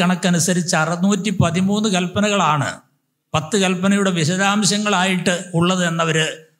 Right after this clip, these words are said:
പറയാറുണ്ട്. ഇരുന്നൂറ്റി പതിനെട്ട് കൽപ്പനകൾ അതിൽ പ-, പോസിറ്റീവായിട്ടുള്ള കൽപ്പനകളും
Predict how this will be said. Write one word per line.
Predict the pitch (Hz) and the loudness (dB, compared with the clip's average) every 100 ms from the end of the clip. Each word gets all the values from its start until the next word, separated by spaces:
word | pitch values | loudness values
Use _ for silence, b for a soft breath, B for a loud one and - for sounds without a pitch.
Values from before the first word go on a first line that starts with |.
| _ 143 | _ 0
പറയാറുണ്ട്. | 147 160 156 139 98 82 - - _ _ _ _ _ _ | 2 2 2 0 -2 -6 -10 -20 _ _ _ _ _ _
ഇരുന്നൂറ്റി | 147 165 180 165 | 2 4 4 4
പതിനെട്ട് | 170 156 160 180 156 | 2 2 2 2 2
കൽപ്പനകൾ | 160 156 151 170 165 | 0 2 2 2 2
അതിൽ | 147 160 | 2 0
പ-, | 156 - 143 - - | -2 -6 -10 -10 0
പോസിറ്റീവായിട്ടുള്ള | 165 185 190 190 185 160 160 160 160 | 2 2 0 0 0 2 0 -2 -2
കൽപ്പനകളും | 143 139 165 156 147 185 190 - | -2 0 2 4 2 2 -2 -10